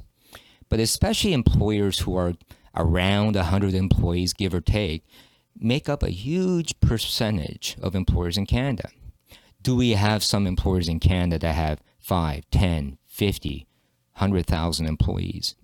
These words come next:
Absolutely. But they are obviously outliers in terms of there aren't very many of them. The averages I shared with you become more expected and typical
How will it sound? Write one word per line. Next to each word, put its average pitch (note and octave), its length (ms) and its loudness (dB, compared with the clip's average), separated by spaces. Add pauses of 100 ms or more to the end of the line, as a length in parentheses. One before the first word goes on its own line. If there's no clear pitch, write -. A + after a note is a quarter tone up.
(100)
Absolutely. E2 720 -4 (140)
But A#2 220 -6
they A#2+ 260 0
are F2 320 -2
obviously - 720 -4
outliers D#2 720 -2 (100)
in D#2+ 140 -6
terms D#2+ 260 -2
of D2+ 140 -4
there D#2 100 -4
aren't D#2 180 -8
very D#2 200 -6
many F#2+ 260 0
of D2 100 -2
them. C2 280 -16 (1800)
The D3 180 2
averages F3 420 0
I G2 100 2
shared D3 340 0
with G2 320 -2
you E2+ 260 2
become G2+ 440 0
more A#2 540 0 (140)
expected G#2+ 800 -2
and F2+ 260 -2
typical E2+ 720 0